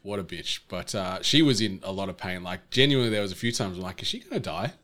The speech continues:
'Cause she was, like, keeled over and, like, you know, holding her chest, and she was in a lot of discomfort. So I'm like, "Is she gonna die on this plane? Are we gonna have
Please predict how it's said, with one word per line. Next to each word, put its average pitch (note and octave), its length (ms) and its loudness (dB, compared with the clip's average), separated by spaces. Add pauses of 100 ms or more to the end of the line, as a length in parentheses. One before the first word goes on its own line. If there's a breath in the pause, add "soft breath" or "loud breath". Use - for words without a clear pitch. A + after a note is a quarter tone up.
'Cause A#2 100 -6
she - 80 0
was, E3 140 2
like, C3+ 180 2
keeled C#3 300 4
over A2+ 580 4
and, G2+ 160 -4
like, F#2+ 460 -8
you G#2+ 160 -12
know, G#2 240 -6
holding C3 340 8
her A2+ 80 4
chest, A#2 520 4
and G2 120 -6
she - 140 4
was F#3+ 120 4
in D3 100 6
a A2+ 40 2
lot B2+ 180 8
of B2+ 80 4
discomfort. G#2 560 -4
So G#2+ 160 -4
I'm G2+ 80 -4
like, G2+ 240 -4
"Is B2 80 -4
she C4+ 140 -4
gonna E4 200 -2
die A2+ 240 2
on C#3 80 2
this C#3+ 100 -2
plane? F3+ 240 -2 (100)
Are C#3 60 -2
we F#3+ 100 6
gonna A3+ 160 -2
have D#3+ 320 0